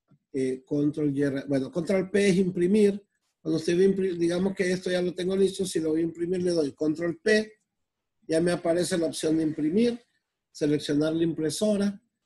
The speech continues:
si lo quiero imprimir en una cara, si, lo, si quiero imprimir ta-,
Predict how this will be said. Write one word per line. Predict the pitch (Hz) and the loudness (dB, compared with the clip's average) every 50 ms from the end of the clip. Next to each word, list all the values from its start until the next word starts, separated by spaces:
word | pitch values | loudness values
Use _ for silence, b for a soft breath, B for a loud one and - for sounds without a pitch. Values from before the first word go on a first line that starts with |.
| _ _ _ _ | _ _ _ _
si | _ - 160 | _ -2 0
lo | 156 156 151 | 2 2 2
quiero | 151 - 165 165 | 2 0 0 2
imprimir | 175 170 156 170 160 160 156 160 160 165 165 160 | 2 0 0 0 0 0 2 2 2 2 2 2
en | 165 160 156 151 151 147 | 2 2 2 2 2 2
una | 147 147 147 143 139 - | 2 0 0 0 -2 -4
cara, | - - 175 180 180 180 180 175 175 175 170 160 | -4 -2 0 0 2 2 0 0 -2 -2 -4 -4
si, | - - 147 | -4 -4 -4
lo, | 147 143 123 _ _ | -4 -4 -6 _ _
si | - - - 135 | -12 -8 -8 -6
quiero | 131 - 151 156 | -4 -2 -2 -2
imprimir | 160 156 156 151 147 160 165 156 - - _ | -2 -2 -2 -2 -2 -2 -2 -4 -6 -8 _
ta-, | - 156 156 147 | -6 -6 -6 -6